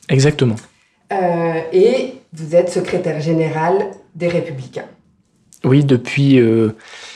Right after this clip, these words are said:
Speaker 1: je sais plus très bien, je crois
Speaker 2: Deux mille dix-neuf
Speaker 1: depuis, euh, deux mille dix-neuf, oui. Euh, quelque temps après avoir été élu député, au moment où Christian Jacob a été élu président, euh, de notre mouvement.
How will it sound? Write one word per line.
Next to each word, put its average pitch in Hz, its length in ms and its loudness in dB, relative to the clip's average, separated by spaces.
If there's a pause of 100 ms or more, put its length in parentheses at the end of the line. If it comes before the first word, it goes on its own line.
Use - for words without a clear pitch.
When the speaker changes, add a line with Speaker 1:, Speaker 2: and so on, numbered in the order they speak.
(180)
Speaker 1:
je - 100 -8
sais - 140 -4
plus - 100 -6
très - 180 -2
bien, 113 280 2
je - 80 -2
crois 185 180 -2
Speaker 2:
Deux 117 80 -2
mille 113 80 -4
dix-neuf 220 140 -2
Speaker 1:
depuis, 117 180 2
euh, 107 80 2
deux 110 140 0
mille 123 160 2
dix-neuf, 127 480 2
oui. 120 160 -2 (180)
Euh, 110 280 -2
quelque 113 280 -4
temps 123 220 0
après 117 240 -2
avoir 110 180 0
été 110 200 -2
élu 120 100 -6
député, 117 400 0
au 156 100 4
moment 135 240 2
où - 20 0
Christian 123 320 -2
Jacob 117 280 0
a 113 80 0
été 113 180 -4
élu 120 160 0
président, 120 560 -2
euh, 113 80 -2
de 110 100 -4
notre 113 220 -6
mouvement. 113 340 -4